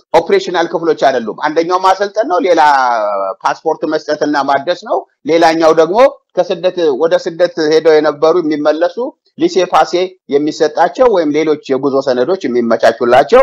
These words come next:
የእርዳታ ድርጅቶችን ደግሞ የሚከታተሉና አብረው የሚሰሩ ናቸው። ስለዚህ ኦፕሬሽናል አይደለም። ኦፕሬሽናል የሚባለው መረጃ ይሰበስባል፣ ለውሳኔ ያቀርባል። በውሳኔው መሰረት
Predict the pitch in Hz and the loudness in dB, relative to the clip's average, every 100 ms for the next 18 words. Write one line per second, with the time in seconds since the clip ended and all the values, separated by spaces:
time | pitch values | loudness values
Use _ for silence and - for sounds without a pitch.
0 | - _ _ - 175 175 175 185 170 165 | 2 _ _ 2 2 4 2 2 0 -4
1 | 160 165 147 139 135 135 170 135 135 139 | -4 -2 -2 -2 -4 -4 -4 -4 -2 -2
2 | - - 131 226 226 165 139 131 135 110 | -4 -4 -2 2 2 2 0 0 -2 -2
3 | 101 90 - _ - 127 139 - - 143 | -4 -8 -14 _ -6 -4 -2 -2 -2 -4
4 | - 101 87 80 - - _ _ _ - | -4 -4 -2 -2 -4 -12 _ _ _ 0
5 | 196 254 262 247 247 220 190 170 147 107 | 4 2 2 2 4 4 2 2 4 2
6 | 90 107 - _ - 151 190 220 277 262 | 2 -4 -6 _ -2 2 4 4 4 2
7 | 135 180 - 98 127 - _ _ - 143 | 2 0 -2 -2 -2 -4 _ _ 0 2
8 | 226 - 202 214 190 123 113 98 98 185 | 2 0 0 2 0 0 -2 -2 -4 -4
9 | _ - 160 220 226 190 135 135 127 117 | _ -4 -2 -2 -2 -2 -2 -4 -4 -2
10 | 214 | -4